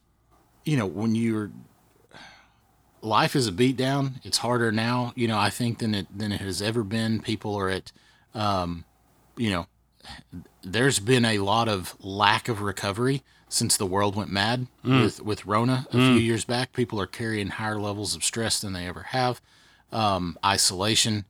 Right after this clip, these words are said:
Speaker 1: is, uh, on the rise. Mental health issues are on the rise. Um, it just, life is harder. Uh, and if you're not equipped in how to deal with them,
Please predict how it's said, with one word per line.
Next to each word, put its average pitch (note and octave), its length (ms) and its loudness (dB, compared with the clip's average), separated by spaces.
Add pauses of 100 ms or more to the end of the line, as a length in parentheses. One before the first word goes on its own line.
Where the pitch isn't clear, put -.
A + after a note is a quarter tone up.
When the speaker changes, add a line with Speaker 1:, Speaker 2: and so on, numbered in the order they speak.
(380)
Speaker 1:
is, F#2+ 500 0 (260)
uh, F#2+ 240 -6
on G2+ 180 -4
the F2 80 -6
rise. A2+ 580 0
Mental G#2 240 -10
health A2+ 240 -4
issues F#2 360 -4
are F2+ 40 -8
on F2 120 -8
the - 80 -18
rise. A2 480 -2 (380)
Um, F2 540 -4 (380)
it A2 200 0 (320)
just, G2+ 320 0 (840)
life F2 280 -2
is G#2+ 100 0
harder. D#3+ 300 0 (500)
Uh, A#2+ 320 0
and A2+ 140 0
if G#2+ 140 0
you're A#2 80 -2
not G#2+ 180 2
equipped - 560 -2 (220)
in G#2+ 140 -6
how G#2 360 -2
to G2 220 -4
deal G#2 460 -2
with B2 180 -2
them, F#2+ 320 -6